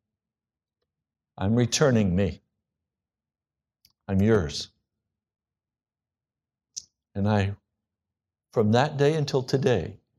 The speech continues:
have had free access to the table of God.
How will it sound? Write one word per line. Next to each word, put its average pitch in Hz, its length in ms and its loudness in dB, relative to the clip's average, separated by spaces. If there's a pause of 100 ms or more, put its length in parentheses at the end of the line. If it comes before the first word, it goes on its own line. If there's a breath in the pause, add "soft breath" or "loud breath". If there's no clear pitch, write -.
(880)
have 131 160 -4
had 120 180 4
free 139 360 -2
access 123 640 -2
to 113 160 -4
the 104 100 -2
table 110 420 -2
of 101 140 -4
God. 92 380 -6